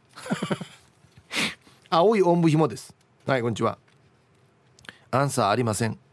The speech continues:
うん、始業式から帰ってきた息子がTサージを聞いてニヤニヤしながら、「お母さん、スケベってなんね？スケベはくしゃみするの？」って質問してきたので、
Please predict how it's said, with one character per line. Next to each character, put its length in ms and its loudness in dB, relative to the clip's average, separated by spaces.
う 60 0
ん、 260 0
始 180 -2
業 200 4
式 200 -6
か 120 2
ら 80 2
帰 100 0
っ 60 -2
て 120 -4
き 60 -4
た 80 0
息 200 -2
子 120 0
が 240 0
T 180 -2
サ 140 0
ー 40 0
ジ 100 0
を 80 4
聞 140 -4
い 60 -2
て 160 0
ニ 120 4
ヤ 80 4
ニ 80 2
ヤ 80 0
し 100 -4
な 80 0
が 100 -2
ら、 300 -4
「お 80 -2
母 160 0
さ 200 -4
ん、 140 -8
ス 140 -8
ケ 120 2
ベ 120 4
っ 20 0
て 120 -6
な 120 0
ん 60 -4
ね？ 200 -6
ス 120 -12
ケ 100 4
ベ 160 6
は 80 2
く 80 -8
し 80 0
ゃ 40 2
み 80 0
す 100 -6
る 80 0
の？」 180 -2
っ 20 -20
て 140 0
質 180 -2
問 160 2
し 60 -4
て 80 -2
き 60 -12
た 100 0
の 100 0
で、 220 -2